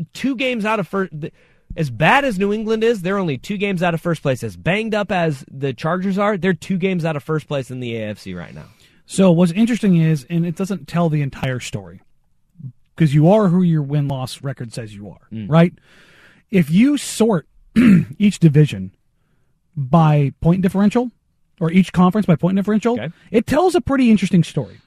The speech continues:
Speaker 1: As
Speaker 2: So
Speaker 1: you get to it, as you get further along the season.
Speaker 2: Yep.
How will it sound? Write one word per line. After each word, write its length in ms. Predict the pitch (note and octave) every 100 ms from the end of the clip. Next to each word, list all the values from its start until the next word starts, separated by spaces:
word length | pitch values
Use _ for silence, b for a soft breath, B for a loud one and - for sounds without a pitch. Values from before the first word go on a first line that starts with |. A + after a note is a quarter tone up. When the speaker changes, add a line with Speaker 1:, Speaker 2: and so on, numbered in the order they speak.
| -
Speaker 1:
As 60 |
Speaker 2:
So 120 | A#2+
Speaker 1:
you 60 | D3
get 220 | G2 A2
to 200 | - G#2+
it, 160 | G#2 G2
as 180 | B2 A2
you 100 | G#2+
get 380 | G#2 B2+ A#2+
further 320 | - B2 A2+ A2
along 400 | G#2+ G#2+ A2 G#2+
the 60 |
season. 420 | F#2 A#2 G#2+ G#2+ C#3+
Speaker 2:
Yep. 240 | G#3+ D4+